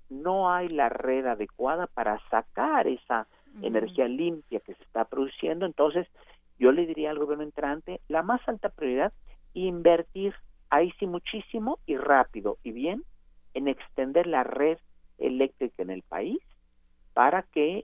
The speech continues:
Speaker 1: eh, estas inversiones privadas que ya se están dando, porque es más barato el viento y el sol, que proliferen por todo, este, por todo México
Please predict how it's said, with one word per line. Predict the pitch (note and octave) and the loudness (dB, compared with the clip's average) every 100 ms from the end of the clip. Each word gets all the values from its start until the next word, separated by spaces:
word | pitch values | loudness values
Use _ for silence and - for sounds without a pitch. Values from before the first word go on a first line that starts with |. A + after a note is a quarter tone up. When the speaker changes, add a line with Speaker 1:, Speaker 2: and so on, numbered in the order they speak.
| - | -2
Speaker 1:
eh, | B2+ - | -2 0
estas | B2+ - - E3 - _ | -4 -4 -2 -2 -4 _
inversiones | C3+ A#2 A#2 G#2+ A#2 A#2 - | -8 -2 -2 -2 -4 -4 -6
privadas | B2 F#3 G#3+ G#3+ G3 - | -4 4 4 4 0 -8
que | F#2 | -4
ya | G2 - | -4 -4
se | |
están | - - D#3+ E3+ | -10 -6 -6 -2
dando, | F#3 F3 B2+ | -4 -4 -6
porque | - - G2+ | -8 -10 -10
es | G#2+ | -6
más | A#2+ | -4
barato | B2+ C#3+ C#3 - | 2 2 2 0
el | D3 | -2
viento | F#2 G#2 A2 | -2 -8 -4
y | C#3+ | -4
el | D#3+ | -4
sol, | - F#3 A3+ - _ _ _ - - | 0 0 0 -10 _ _ _ -20 2
que | C3 F#3 - - | 2 2 -6 0
proliferen | C#3+ C3+ C3+ B2 C3+ B2+ C3 C3 | 4 4 4 0 -2 0 -4 -4
por | A#2+ A2 | -6 -4
todo, | - G2 G2 - _ _ _ | -4 -2 -2 -4 _ _ _
este, | - E2 - G2+ F#2+ | -8 -8 -8 -8 -2
por | G#2 - | -4 -2
todo | A2+ A2 | 0 0
México | B2+ E3+ - C#3 - G3+ | 0 -2 -2 -8 -4 -6